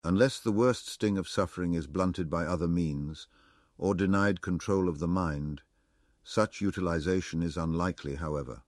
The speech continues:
Image. The mountaineer does not enjoy his view of the abyss while choking with vertigo.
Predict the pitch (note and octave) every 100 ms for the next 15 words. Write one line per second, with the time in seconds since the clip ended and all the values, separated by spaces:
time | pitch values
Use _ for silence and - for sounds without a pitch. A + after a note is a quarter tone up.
0 | _ _ _ _ _ _ _ _ _ A2
1 | F#2 D#2 C2 - _ _ _ _ _ _
2 | - F2 G#2 A#2 A#2 A2+ A2 G2 F2 G#2
3 | G2+ G2 G2 G2+ F2+ F#2 D#2+ G2+ G2 E2
4 | F#2 F2 D#2 F2+ - F2 E2+ E2 - G#2
5 | - F2 E2+ E2 D2+ F#2+ E2+ D2+ D2 C#2+